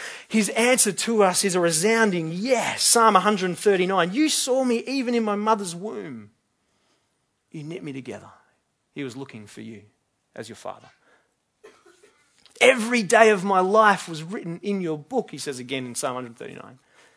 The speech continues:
Do you know that? Every day his eyes are upon you. He looks at you. His attention is towards you. One of the, probably the most beautiful pictures of Father that Jesus gives us is Luke fifteen, right? The prodigal son.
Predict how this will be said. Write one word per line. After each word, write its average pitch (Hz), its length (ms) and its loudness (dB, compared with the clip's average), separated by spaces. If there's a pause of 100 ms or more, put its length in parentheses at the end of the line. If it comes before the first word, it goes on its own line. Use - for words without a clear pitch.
(720)
Do 202 120 -14
you 202 60 -8
know 208 220 -6
that? 196 220 -6
Every 233 280 -6
day 226 460 2
his 165 260 -6
eyes 202 340 2
are 180 100 -2
upon 202 380 -6
you. 147 120 -8
He 156 80 -8
looks 196 280 -2
at 160 60 -6
you. 143 120 -6
His 143 100 -12
attention 175 520 -6 (240)
is 175 140 -2
towards 175 420 4
you. 185 60 0
One 240 160 6
of 233 60 4
the, 214 180 6 (160)
probably 254 200 0
the 240 40 2
most 180 240 0
beautiful 233 420 0
pictures 214 440 -2
of 185 80 -4
Father 202 400 2
that 180 80 -2
Jesus 196 260 0
gives 190 240 -6
us 165 140 -6
is 151 120 -10
Luke 202 220 -6
fifteen, 175 540 -6
right? 156 260 -4 (600)
The 135 60 -16
prodigal 190 340 2
son. 190 380 -4